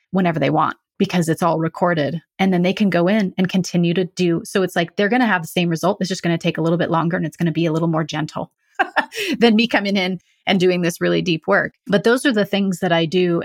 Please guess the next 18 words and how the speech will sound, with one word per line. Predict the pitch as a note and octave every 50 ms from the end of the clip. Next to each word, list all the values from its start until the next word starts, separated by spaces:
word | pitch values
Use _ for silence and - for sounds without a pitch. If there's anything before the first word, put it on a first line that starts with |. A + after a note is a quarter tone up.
| -
And | - F#3+ F3+ E3+
right | E3+ F3 F3+
now | F#3 F#3 F#3
I'm | E3+ E3
actually | D#3+ - - - E3+
creating | - - - F3+ E3+ F3 F#3+ G3+ G#3 G3 F#3 E3 D#3+ D#3 D#3+ -
standalone | - - - - G3+ G3 G3+ G#3 G#3 F#3+ F#3 D#3+ D#3 D#3+ D#3 D3 D3 C3+ C3+ C#3+ D3 - - _ _
course, | - - F3+ D#3 B2 - D#3+ - -
a | E3 D#3+
mini | E3 E3+ F3+ F#3+ F#3+ F#3 F3+ F3 E3+
journey | D#3 E3+ D#3 D3 C3 C3+ A2+ - - - - _
course | - - D3+ A#2+ C3+ D3 - - - -
that | D#3 E3
is | D#3+ D#3 - -
all | D#3+ E3 F3 F3+
about | F3+ E3 D3+ D3+ D3+
emotional | D3+ D3+ D3 D3+ - - D#3 C#3+ B2
energy. | B2+ B2 A#2+ D3+ - - - - D#3+